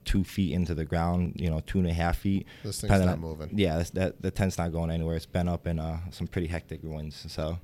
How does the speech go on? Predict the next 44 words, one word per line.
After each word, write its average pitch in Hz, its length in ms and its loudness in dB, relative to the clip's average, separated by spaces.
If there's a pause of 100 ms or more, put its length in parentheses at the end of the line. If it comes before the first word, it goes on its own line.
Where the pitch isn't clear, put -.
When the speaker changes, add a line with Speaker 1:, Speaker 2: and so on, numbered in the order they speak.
(160)
Speaker 2:
How 147 100 0
about 160 340 2
typical 196 340 2
time 131 460 2
that 110 100 0
it 107 100 -6
takes - 360 -2
you? 107 240 0
So, 107 400 0
you 120 100 -6
know, 98 120 -2
you're 107 160 -2
just 120 260 -4
doing 117 340 0
normal, 127 720 4 (400)
you 120 120 0
know, 101 120 2
I 101 120 2
don't 107 100 0
know, 98 100 0
twenty-by-forty 123 840 4
tent, 117 720 2
some - 160 -6
tables 110 460 0
and 104 100 -4
chairs. 110 480 2
How 143 140 4
long 160 220 4
are 123 60 2
you 117 260 2
getting 117 320 -2
there 107 360 2
on 107 240 0
site 104 440 0
to 95 240 0
set 101 260 0
it 101 100 0
all 95 300 0
up 95 160 -6
before - 260 -6
you're 85 180 -2
out 82 160 -2
of 82 80 -6
there? 90 140 -8